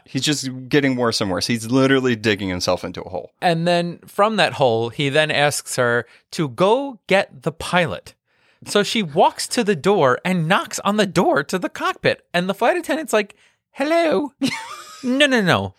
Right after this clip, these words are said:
Speaker 1: You're not allowed in there. <laughs>
Speaker 2: We, we don't, we don't do that. We don't do that." So the gremlin comes back. He's really going on this panel. He starts yelling again. The engineer, the flight engineer comes out,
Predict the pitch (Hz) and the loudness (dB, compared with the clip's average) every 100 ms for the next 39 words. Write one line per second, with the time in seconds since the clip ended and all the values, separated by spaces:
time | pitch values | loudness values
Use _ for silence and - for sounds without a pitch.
0 | _ _ 180 156 170 175 165 135 127 127 | _ _ -10 -4 2 2 4 4 4 2
1 | 127 127 120 131 147 220 - - 330 339 | 0 -2 -2 0 0 -2 -4 -4 -4 -4
2 | - 339 392 370 - - 320 349 330 339 | -4 0 2 0 -4 -6 -2 0 2 2
3 | 285 - - _ _ - 165 143 110 95 | 2 -2 -10 _ _ -4 0 0 -2 -8
4 | 69 - _ - - 131 190 180 170 196 | -8 -12 _ -20 -20 -4 0 2 2 2
5 | 202 214 196 170 147 139 139 - _ 156 | 2 -2 -4 0 2 2 0 -6 _ -6
6 | 135 113 113 139 147 151 147 151 - 131 | -4 -4 0 2 4 2 2 -2 -10 -2
7 | 117 131 135 131 127 117 117 117 120 110 | 2 2 2 0 0 2 0 -2 -6 -6
8 | - - 147 139 131 135 123 160 - 113 | -6 -2 0 0 -2 -4 -4 -6 0 0
9 | 98 117 135 131 127 127 127 127 - _ | 0 0 0 0 2 0 0 -8 -20 _
10 | _ _ 117 107 127 - 190 151 160 156 | _ _ -6 -4 -2 -2 -2 0 0 2
11 | 165 160 165 139 - - 160 - 165 151 | 4 4 2 0 -4 0 0 0 -4 -4
12 | 156 151 147 151 135 135 131 131 | -2 -2 -2 -4 0 2 4 2